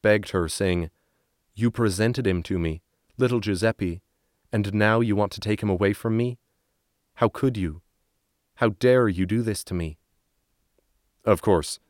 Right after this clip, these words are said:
we made sure the priest didn't hear that. "The next morning you quickly recovered,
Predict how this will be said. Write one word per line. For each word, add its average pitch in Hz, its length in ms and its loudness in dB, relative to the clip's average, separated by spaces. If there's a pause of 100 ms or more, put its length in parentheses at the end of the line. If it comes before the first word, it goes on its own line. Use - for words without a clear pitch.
we 104 140 2
made 87 200 4
sure 90 220 0
the - 100 -4
priest - 460 0
didn't 87 260 0
hear 107 200 2
that. 90 260 -4 (1200)
"The 127 100 0
next 135 280 -2
morning 127 340 2
you 90 100 0
quickly 113 320 0
recovered, 101 520 0